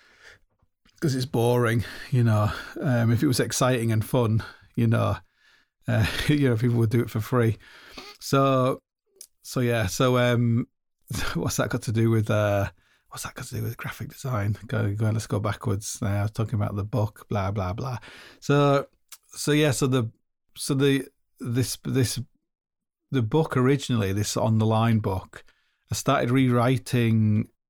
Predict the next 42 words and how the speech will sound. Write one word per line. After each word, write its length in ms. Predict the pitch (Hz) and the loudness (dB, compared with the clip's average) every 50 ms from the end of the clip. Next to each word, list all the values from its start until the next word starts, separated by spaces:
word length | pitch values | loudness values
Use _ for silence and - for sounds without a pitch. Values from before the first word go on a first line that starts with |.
| _ - | _ -2
um, 640 | 120 113 110 107 107 104 101 101 98 98 101 120 - _ - | 0 0 2 2 2 2 0 0 -2 -2 -4 -6 -10 _ -18
started 320 | - - - 127 127 117 | -8 -4 -2 0 2 2
rewriting 880 | 120 123 120 113 113 117 113 117 120 113 - - 123 113 110 107 113 120 | 2 4 4 4 4 4 4 2 2 0 0 0 0 2 2 2 2 2
Me, 120 | 127 123 | 4 4
Myself 460 | 120 113 110 107 - - 117 110 - | 4 4 2 2 2 0 -2 0 0
and 100 | 120 113 | 2 2
I, 260 | 110 113 110 110 110 107 | 4 4 4 4 2 2
the 100 | 101 98 | 0 0
big 160 | 104 101 107 | -2 -2 -2
wall 560 | 104 104 107 107 107 107 107 104 104 101 104 - - - _ _ _ _ _ _ - | -2 0 0 2 2 2 2 0 0 -2 -4 -6 -12 -18 _ _ _ _ _ _ -10
soloing, 720 | - - 117 113 117 113 113 107 104 104 101 101 101 101 | -4 -2 0 2 2 2 2 2 2 2 0 0 0 0
rope 240 | 104 101 - - - | 0 -2 -2 -4 -4
soloing 420 | - 117 117 113 113 110 104 101 | -2 0 2 2 4 2 2 2
book. 340 | 104 104 95 95 - - - _ _ _ _ _ _ _ _ _ _ _ - | 0 -2 -4 -6 -8 -12 -20 _ _ _ _ _ _ _ _ _ _ _ -2
And 100 | 117 110 | -2 0
it 100 | 117 117 | 0 2
was 140 | 117 110 | 2 2
a 60 | 113 110 | 2 2
little, 300 | 113 117 110 104 104 - _ - - - | 2 0 0 -4 -4 -6 _ -16 -6 -2
it 60 | 151 | 0
was 120 | 143 139 131 | 2 4 4
a 40 | |
little 140 | 135 143 139 | 4 2 2
bit 160 | 117 127 135 | 2 2 2
in 100 | 123 117 | 2 2
there 240 | 120 117 117 117 113 | 2 2 2 2 2
about 260 | 107 107 101 - - | 0 0 -2 -4 -4
top 180 | - - - - | -6 -4 -2 -2
rope 200 | 120 110 98 - | -2 -2 -2 -2
soloing, 560 | - 120 120 117 113 110 104 98 92 95 98 | -2 0 2 2 2 2 2 0 0 -2 -2
which 140 | 101 - - | -4 -4 -4
was, 100 | 113 104 | -4 -2
like, 120 | 107 104 | -2 -2
really 220 | 107 104 98 95 98 | -4 -4 -4 -4 -4
tiny. 480 | - 113 98 95 101 95 95 98 101 - - - - - - _ _ _ | -2 0 0 0 0 -2 -2 -4 -6 -8 -12 -20 -20 -20 -20 _ _ _
So 140 | - - 123 | -4 0 2
I 40 | 117 | 2
decided 440 | 117 110 - 123 120 120 117 110 - | 2 2 2 2 2 2 2 0 0
to 300 | - 135 117 110 - - - | -2 -2 -2 -2 -4 -6 -12
r-, 80 | - - - _ _ - - | -16 -16 -18 _ _ -8 -2
rewrite 520 | 151 139 131 123 117 117 117 107 120 120 | 2 2 4 4 4 2 2 0 0 -2
that, 340 | - 117 107 101 98 113 - | -2 -2 -2 -2 -2 -4 -6